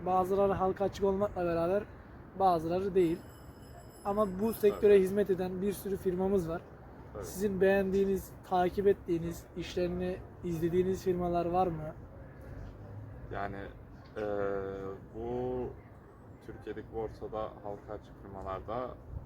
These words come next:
Speaker 2: Ford var benim bildiğim. Tofaş fabrikaları var. Karsan var.
Speaker 1: Türk
Speaker 2: Başka
Speaker 1: Traktör var.
Speaker 2: Türk Traktör var ama o biraz daha traktör yönetiyor. Ben sadece otomobil olarak konuşmak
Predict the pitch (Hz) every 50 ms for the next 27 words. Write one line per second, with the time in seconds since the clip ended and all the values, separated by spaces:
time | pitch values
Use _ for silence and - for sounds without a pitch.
0 | - - - - - - - - - 117 113 - - 104 95 87 85 85 87 85
1 | 85 82 80 - 98 107 113 113 - - - - - - - - - - - -
2 | - 110 - - 107 98 - - - 92 85 85 - - - 87 90 87 71 65
3 | 78 98 110 120 120 - - - - - - - - - - - 107 107 - -
4 | 95 92 85 87 90 113 131 - - - - - - - - - - - - -
5 | - - - - - - - - - - 107 107 - - - 113 110 113 - -
6 | 156 147 139 135 147 165 120 - - 110 101 98 - - - 92 90 92 123 143
7 | 156 147 143 147 147 147 139 - - - - 127 131 123 127 127 123 113 - -
8 | 117 113 110 - 113 104 104 98 92 92 98 87 - - 117 113 107 120 117 107
9 | 110 107 107 - 113 107 104 104 104 - 87 98 95 92 90 95 - - 98 95
10 | - - - 90